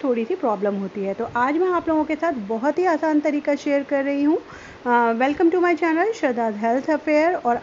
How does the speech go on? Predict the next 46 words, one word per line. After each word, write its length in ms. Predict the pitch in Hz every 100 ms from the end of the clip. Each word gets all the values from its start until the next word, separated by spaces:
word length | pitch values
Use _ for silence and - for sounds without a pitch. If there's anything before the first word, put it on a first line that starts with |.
| 233
आज 260 | 247 294
मैं 240 | 302 330 339 -
cream 300 | 277 302 320
को 200 | 320 330
whip 320 | 240 277 -
करने 300 | 294 277 269
का 240 | 262 294 311 254
एक 180 | 254 -
अलग 260 | 269 320 330
तरीका 340 | 285 269 269
बता 260 | 247 247 226
रही 180 | 233 226
हूँ। 180 | 254 339 - - - - - - - - - - - - - - 220
यहाँ 320 | 269 262 359 381
पर 160 | 370
मैं 220 | 349 339
ये 220 | 339 330 453 -
powder 340 | 254 277 370
based 360 | 381 381 392 -
cream 220 | 320 294
use 260 | 269 254 -
कर 160 | 240
रही 160 | 220 208
हूँ। 300 | 196 196 214
जी 220 | 233 285
हाँ, 300 | 269 269 302 - - -
ये 180 | 254 311
यहाँ 260 | 339 294 320
पर 140 | 320
जो 160 | 320 311
मैंने 240 | 294 294
brand 300 | 262 240 247
use 260 | 285 311 311
किया 200 | - 269
है, 160 | 285 392
इसके 180 | 392
अलावा 340 | 339 262 247 349
भी 120 | 359
कई 220 | 359 320
सारे 220 | 311 320 302
यूज़, 300 | 294 294 -
आ, 320 | 247 240 233
market 420 | 226 220 277 240
में 60 | 269
available 460 | 226 226 262 302 285
हैं, 280 | 247 226